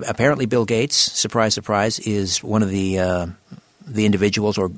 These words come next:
uh, people funding this. That's not a surprise, really.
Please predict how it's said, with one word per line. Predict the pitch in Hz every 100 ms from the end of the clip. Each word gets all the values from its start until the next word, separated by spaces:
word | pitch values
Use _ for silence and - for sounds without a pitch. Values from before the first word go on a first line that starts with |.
| -
uh, | 95
people | 107 104 95
funding | 123 123 110 95
this. | 85 98 - - - -
That's | 101 - - - _ _ -
not | 113 110
a |
surprise, | - - 85 85 -
really. | 90 82